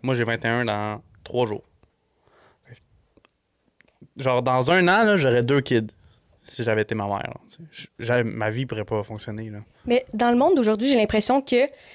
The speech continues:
Speaker 2: c'est plus les mêmes, les mêmes attentes. Sur, selon le, mettons, le fil de ta vie, le fil que tu dois avoir dans ta vie, je crois que c'est plus les mêmes attentes puis que c'est plus normal d'avoir des enfants début trentaine, tu sais, vraiment fin vingtaine, début trentaine,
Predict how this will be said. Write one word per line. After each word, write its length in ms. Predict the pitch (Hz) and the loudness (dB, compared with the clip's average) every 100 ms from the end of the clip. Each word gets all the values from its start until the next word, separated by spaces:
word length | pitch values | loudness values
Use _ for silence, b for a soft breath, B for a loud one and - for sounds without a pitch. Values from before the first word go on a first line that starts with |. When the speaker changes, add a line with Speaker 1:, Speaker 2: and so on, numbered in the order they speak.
| B B | B B
Speaker 2:
c'est 240 | - - | -4 0
plus 240 | 254 320 381 | 0 2 4
les 120 | 247 | 4
mêmes, 360 | 226 240 269 277 | 2 2 2 0
les 160 | 226 240 | 0 2
mêmes 200 | 233 277 233 | 2 2 0
attentes. 540 | 208 226 226 269 - b b b b | 0 0 0 -2 -8 b b b b
Sur, 260 | - 254 - | 0 0 0
selon 300 | - 254 330 | 2 4 4
le, 240 | 285 220 220 B B - | 4 4 0 B B -2
mettons, 220 | 233 320 | 2 4
le 100 | 254 | 2
fil 260 | 220 294 262 | 2 0 0
de 80 | |
ta 200 | 226 214 | 2 2
vie, 180 | 208 277 | 2 2
le 100 | 294 | 0
fil 220 | 214 285 | 2 2
que 100 | 302 | 2
tu 120 | 226 - | -2 0
dois 140 | 220 | 2
avoir 160 | 214 262 | 2 2
dans 100 | 247 | 2
ta 160 | 208 | 0
vie, 260 | 208 220 330 B B B | 0 2 0 B B B
je 40 | |
crois 140 | - 330 | -2 0
que 60 | |
c'est 80 | 262 | 0
plus 240 | - 302 - | 2 0 2
les 160 | 233 | 2
mêmes 180 | 226 233 | 2 2
attentes 320 | 214 - 311 | 2 2 2
puis 80 | 330 | 0
que 140 | - | 0
c'est 380 | 233 - 254 285 - _ _ - - - - - - | 0 2 0 0 -6 _ _ -20 -20 -18 -16 -16 -4
plus 220 | 285 339 | 0 2
normal 560 | 254 226 226 220 269 240 | 2 0 0 0 0 -2
d'avoir 280 | 233 202 226 | -2 2 2
des 140 | 233 226 | 4 2
enfants 400 | 208 - 233 269 B B B B 208 | 2 0 0 0 B B B B -2
début 280 | 208 233 | 0 2
trentaine, 460 | 302 262 220 - 269 | 2 0 -2 0 0
tu 80 | 339 | 2
sais, 40 | 247 | 2
vraiment 340 | 233 277 320 | 2 4 2
fin 220 | - 262 | 2 0
vingtaine, 420 | 247 214 220 254 | 0 0 0 0
début 220 | 254 208 247 | 2 0 -2
trentaine, 580 | - 208 208 220 262 | 0 -2 0 0 0